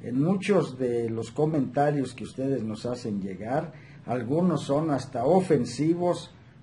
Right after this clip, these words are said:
para la gente que trabaja en Comisión Federal de Electricidad, sea aquí en Pénjamo o sea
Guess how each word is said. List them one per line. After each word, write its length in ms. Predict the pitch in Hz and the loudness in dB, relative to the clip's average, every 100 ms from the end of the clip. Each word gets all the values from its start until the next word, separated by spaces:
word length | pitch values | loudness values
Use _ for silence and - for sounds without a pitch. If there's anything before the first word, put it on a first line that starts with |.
| - | -6
para 200 | 123 123 | -2 -2
la 140 | 120 | -2
gente 420 | - 160 180 160 - | 0 2 2 0 -2
que 140 | 117 | -4
trabaja 800 | 117 110 117 151 151 156 143 - - - - - 113 | -4 -2 2 0 2 0 -2 -6 -20 -20 -20 -18 -12
en 160 | 107 | -12
Comisión 720 | - 147 156 127 - 127 139 | -4 0 0 0 -2 -2 -2
Federal 760 | 139 - 139 127 110 117 131 127 - | -2 0 2 2 -2 -2 -4 -4 -8
de 320 | 113 104 90 - | -6 -6 -8 -12
Electricidad, 1040 | 113 107 104 110 139 139 - 110 95 98 92 - - - | -12 -10 -10 -10 -8 -8 -8 -10 -10 -10 -12 -16 -20 -20
sea 240 | - 143 | -4 -2
aquí 240 | 139 - 123 | -2 -2 -6
en 140 | 113 | -4
Pénjamo 680 | 131 147 151 156 156 160 156 107 | -2 -2 0 -2 -2 -4 -8 -10
o 60 | |
sea 420 | - 117 127 - | -10 -6 -4 -4